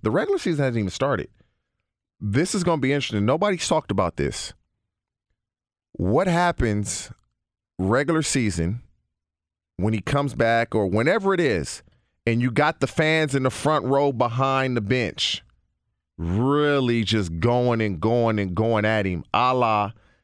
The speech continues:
the N B A and how they were having fans removed, because everybody's human, whether it's Deshaun Watson or it's somebody else on the Cleveland Browns. If some fan is just going at him, somebody gonna get up and say something. Will he get removed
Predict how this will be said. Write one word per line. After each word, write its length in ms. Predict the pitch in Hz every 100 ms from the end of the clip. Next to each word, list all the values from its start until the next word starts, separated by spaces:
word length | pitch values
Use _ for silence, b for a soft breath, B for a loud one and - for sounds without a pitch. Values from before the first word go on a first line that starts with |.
| _
the 160 | 101 117
N 100 | 123
B 240 | 143 127
A 340 | 104 101 104 - _ _ _ _
and 140 | 104 107
how 140 | 113
they 120 | 110
were 120 | 110 104
having 300 | 113 104 104
fans 360 | 123 117 110
removed, 300 | 104 113 113
because 540 | 98 110 123 113 101 - b _ _ _ -
everybody's 600 | 165 180 170 156 135 -
human, 340 | 156 131 101
whether 220 | 123 127
it's 100 | 123
Deshaun 400 | 98 - 156 185 175
Watson 340 | 170 170 147
or 80 | 127
it's 100 | -
somebody 380 | 151 139 139 131
else 180 | 131 127
on 80 |
the 60 | 117
Cleveland 340 | - 123 107
Browns. 460 | 98 107 85 64 - _ _ _ _ -
If 140 | 104
some 360 | - - 156 190
fan 540 | - 190 196 160 135
is 100 | 117
just 260 | 110 110 87
going 280 | 127 143 139
at 200 | 156 107
him, 180 | 101 - -
somebody 360 | - 196 494 403
gonna 160 | 175
get 120 | 143 143
up 100 | 110
and 80 |
say 180 | - 139
something. 440 | 127 117 87 65 - _ _ _ _ _ _ _ _ _ _ -
Will 160 | 101
he 100 | 113
get 160 | 110 107
removed 520 | 110 131 175 247 -